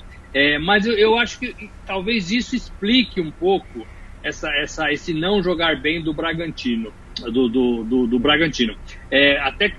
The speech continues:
teve uma bola na trave também, logo depois, né? Um belo chute, é, é, na trave, explodiu ali na trave do Cássio, mas não conseguiu fazer o gol de empate e aí dá essa igualdade. Porque no zero a zero,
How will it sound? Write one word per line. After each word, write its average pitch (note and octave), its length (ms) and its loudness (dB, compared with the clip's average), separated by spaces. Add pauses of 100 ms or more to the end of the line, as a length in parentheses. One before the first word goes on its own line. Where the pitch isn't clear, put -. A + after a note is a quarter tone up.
(120)
teve G#3 200 6
uma G#3+ 140 0
bola F#3+ 220 0
na G#3 160 0
trave D#3+ 440 2
também, D3 260 -8
logo F3+ 260 -6
depois, D#3 500 -4
né? D3+ 120 -8
Um C3+ 220 -8
belo C#3+ 380 0
chute, - 540 -4 (520)
é, B2 440 0
é, B2 60 0
na C3+ 180 2
trave, C3 320 -2
explodiu C3 640 2
ali C3+ 140 2
na C3 160 0
trave B2+ 380 2
do A#2+ 140 0
Cássio, C#3 640 2 (380)
mas G3 260 4
não A3+ 140 6
conseguiu D#3+ 680 6
fazer D3 360 2
o D3 100 2
gol C3 260 4
de C3 140 0
empate B2+ 640 0
e C#3+ 220 2
aí C#3+ 180 6
dá D3 360 2 (160)
essa C#3 300 -4
igualdade. C3 580 -4
Porque D3+ 360 -2 (220)
no A#3 140 4
zero F#3 280 4
a D3 80 0
zero, D#3 500 0